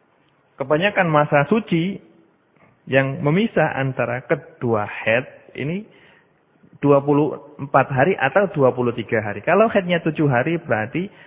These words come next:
masa suci yang memisah antara dua haid ini berarti dua puluh tujuh hari. Kalau masa haidnya itu adalah enam hari, berarti suci yang memisah antara dua haid adalah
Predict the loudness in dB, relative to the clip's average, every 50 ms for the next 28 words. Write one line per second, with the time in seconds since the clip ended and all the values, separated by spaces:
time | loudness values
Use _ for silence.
0 | -12 -4 0 0 2 4 2 2 2 0 -2 0 0 0 0 2 2 0 0 0
1 | 0 0 0 0 0 0 2 2 2 0 0 -2 -4 -2 -2 -2 -2 -2 -2 -2
2 | -2 -2 -4 -6 -6 -6 -6 -6 -8 -8 -8 -6 -6 -8 -8 -8 -14 -20 -20 -20
3 | _ _ _ -10 -6 -6 -6 -4 -6 -8 -8 -10 -12 -12 -10 -8 -6 -6 -6 -6
4 | -8 -10 -12 -6 -2 0 2 4 4 6 6 6 4 2 0 -2 -4 -8 -14 -20
5 | -20 -20 -20 _ -10 -4 0 0 0 2 2 2 2 2 0 -2 -2 -2 -2 -2
6 | -2 -2 -2 -6 -6 -6 -6 -4 -4 -4 -4 -4 -2 0 2 2 4 4 2 2
7 | 2 0 0 0 0 0 0 0 -2 -4 -6 -8 -16 -20 -20 _ _ -6 -6 -6
8 | -6 -6 -4 -4 -2 0 0 2 2 2 2 2 0 0 0 0 -2 0 2 2
9 | 0 0 -2 -4 -2 -2 -2 -2 -4 -8 -8 -8 -10 -10 -8 -6 -6 -6